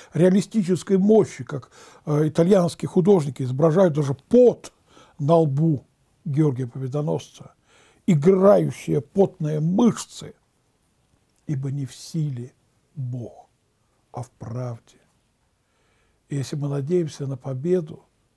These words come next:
то только во Христе и со Христом. Ибо мы кто-то или что-то во Христе и со Христом, и мы ничто без Христа. То, что гладкие пять камней он вынимает из воды,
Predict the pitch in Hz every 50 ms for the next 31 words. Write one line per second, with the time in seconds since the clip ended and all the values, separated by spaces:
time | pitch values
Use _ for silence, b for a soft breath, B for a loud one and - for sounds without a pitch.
0 | _ _ _ _ _ _ _ _ _ _ _ _ _ _ _ _ _ _ _ _
1 | _ _ _ _ _ _ _ _ _ _ _ - 151 - - 220 226 202 - 196
2 | 180 175 - - 170 147 - - 165 156 135 - 135 123 - 131 127 120 - _
3 | - - - _ _ _ _ _ _ _ _ _ _ _ _ _ _ _ _ _
4 | _ _ _ _ _ 202 180 175 196 190 208 214 - - - _ _ - 277 277
5 | 254 - - 170 151 151 156 175 156 - - _ - 233 214 196 - - 123 127
6 | 143 131 - 165 175 156 - - 226 208 175 - - 151 - 151 147 147 - -
7 | _ 247 254 262 233 226 B B B B B - 185 190 202 196 180 180 160 -
8 | - _ - 185 180 147 135 147 139 - - - 139 127 - - _ - - -
9 | _ _ _ _ _ _ _ _ _ _ _ _ _ _ _ _ _ _ _ _
10 | _ _ _ _ _ _ _ _ _ _ _ - 269 226 - - 240 214 165 156
11 | 190 226 240 269 - - _ - 185 160 143 - - 214 196 - - - 175 180
12 | 190 190 196 214 214 196 165 143 - b b b b b b b - 175 170 165
13 | 170 190 196 214 214 226 240 254 233 214 185 - - _ - 185 165 147 147 147
14 | 175 185 156 160 214 233 226 190 147